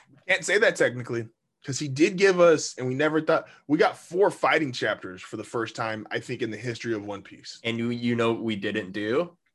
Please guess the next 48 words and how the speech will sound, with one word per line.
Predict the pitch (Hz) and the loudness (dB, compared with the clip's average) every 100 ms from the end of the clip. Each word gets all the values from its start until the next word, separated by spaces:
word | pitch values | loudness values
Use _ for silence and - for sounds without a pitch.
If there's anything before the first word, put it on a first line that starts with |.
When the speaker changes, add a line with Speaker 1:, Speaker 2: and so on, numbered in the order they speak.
| _ _ | _ _
Speaker 2:
We | - 117 | -6 -4
didn't | 104 101 117 113 113 | -4 -2 2 2 2
go | 107 104 | 2 2
to | 104 | 0
a | 101 | -4
casino. | 101 101 123 113 73 - _ _ _ _ | -6 -8 -6 -6 -10 -16 _ _ _ _
Speaker 1:
You're | 101 | -16
right. | 95 107 101 90 - - | -10 -6 -6 -6 -12 -20
Speaker 2:
I'm | - | -18
just | - 98 | -12 -10
saying. | - 107 - 101 _ | -6 -6 -8 -16 _
Speaker 1:
You're | 95 | -16
right. | 95 98 98 87 - _ _ _ _ _ _ _ _ _ | -10 -6 -6 -8 -14 _ _ _ _ _ _ _ _ _
But, | - | -4
like, | 104 90 85 | -2 -4 -2
that's | 110 113 | 0 0
so, | - 107 - _ _ _ _ | -2 -6 -10 _ _ _ _
Oda, | - 175 180 151 - _ _ _ _ _ | 2 6 6 4 2 _ _ _ _ _
if | 196 185 | 2 4
he | 254 330 | 4 4
gives | 254 233 | 4 4
us | 220 185 | 4 4
four | 139 - 160 175 | 0 -2 4 4
chapters, | 165 147 151 147 | 4 2 2 -4
and | 117 156 | -4 -2
this | |
is | 165 | -2
a | |
really, | 110 120 120 113 | -2 -4 -2 -2
like, | 107 90 - _ _ _ _ _ _ _ - - - | -4 -8 -12 _ _ _ _ _ _ _ -20 -20 -16
this | 165 | 2
is | |
how | 185 | 4
you | 160 | 4
know | 143 | 2
you | 131 | 0
have | 117 | -2
to, | 107 | -6
like, | 104 104 | -6 -8
spend | - 98 | -10 -10
way | 101 | -10
too | 95 98 | -12 -14
much | 92 | -16
time | - 92 | -14 -14
thinking | 90 92 | -14 -14
about | 85 | -14
One | 87 | -16
Piece. | - 85 | -18 -20